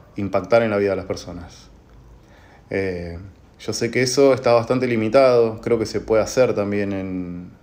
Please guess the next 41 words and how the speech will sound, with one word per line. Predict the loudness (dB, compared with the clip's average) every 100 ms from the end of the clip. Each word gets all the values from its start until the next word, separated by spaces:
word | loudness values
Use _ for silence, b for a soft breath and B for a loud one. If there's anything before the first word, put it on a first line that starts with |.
| -20
en, | -16 -16 -16 -20 -16
en | -12
contenidos | -8 -6 -6 -4
cortos, | 0 0 2 -4 -6 B B B B B B _
pero | 0 4
no |
es | 4 4
la | 2
forma | 0 2
en | 0
la |
que | -2
yo | -4 -2
quiero | -2 -2 -8
comunicarme | -8 -4 -2 -2
con | -4
otras | -6 -8
personas. | -10 -18 -18 -20 -20 _ _ B B B B _ -2
Eh, | 4 6 6 4 -2 -6 -10 -20 _ _ _ _ _ _ _ _ -2
me | 2
decido | 4 6 6
abrir, | 6 0
abrir | 2 2 2
este | 2
canal | 4 4 2
como | 0 0
una | -2
forma | -2 -2 0
de, | 2 2 0 -4
de, | -4 -6 -6 -6 -8 -14 _ -10
de |
también | -4 -2 0
de | 2
que | 2 0 -4 -10 -6
otras | -2 -2
personas | -2 0 0
me | 2
puedan | 0 0
escuchar | 0 0 0 0
sin | -4 -6
cassette. | -2 2 2 0